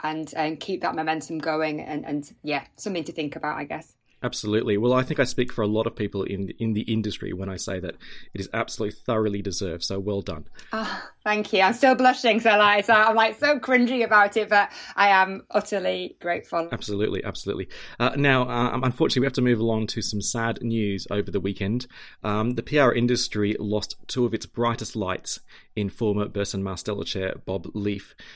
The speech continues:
Speaker 2: and Robert Phillips, who led Edelman and his own consultancy Jericho Chambers for several years, um, before dying of cancer. Um, now, Sarah, you knew both of the Roberts fairly well. Uh, let's start off with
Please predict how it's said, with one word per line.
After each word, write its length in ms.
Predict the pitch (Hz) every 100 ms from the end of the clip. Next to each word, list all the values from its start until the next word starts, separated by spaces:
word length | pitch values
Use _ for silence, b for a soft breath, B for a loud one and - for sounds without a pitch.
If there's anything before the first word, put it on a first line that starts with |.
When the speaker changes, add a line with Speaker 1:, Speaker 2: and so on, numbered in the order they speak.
| B -
Speaker 2:
and 240 | 110 110 -
Robert 300 | 117 107 -
Phillips, 460 | - 151 98 -
who 180 | - 110
led 180 | 104 98 -
Edelman 400 | 107 104 104 101 B B -
and 140 | 113
his 100 | 113
own 120 | 110 104
consultancy 480 | - 90 - 98 -
Jericho 560 | - 117 110 104 98 95 -
Chambers 400 | - 139 98 92
for 120 | - 117
several 380 | - 147 123
years, 400 | 110 101 87 85 -
um, 240 | 92 90
before 340 | 95 - 95 95
dying 420 | 95 95 92 92 -
of 200 | 90 85 -
cancer. 480 | - 101 104 - 76 - B B B B
Um, 300 | 104 113 127
now, 180 | 123 123
Sarah, 420 | - - 151 135
you 220 | 135 156
knew 160 | 185 160
both 340 | 101 120 123
of 60 | 110
the 100 | 101
Roberts 360 | 101 98 - -
fairly 440 | - 117 110 104
well. 460 | 92 101 85 76 - - B B -
Uh, 80 |
let's 260 | - 160 -
start 240 | - 196
off 220 | 170 135 -
with 180 | 120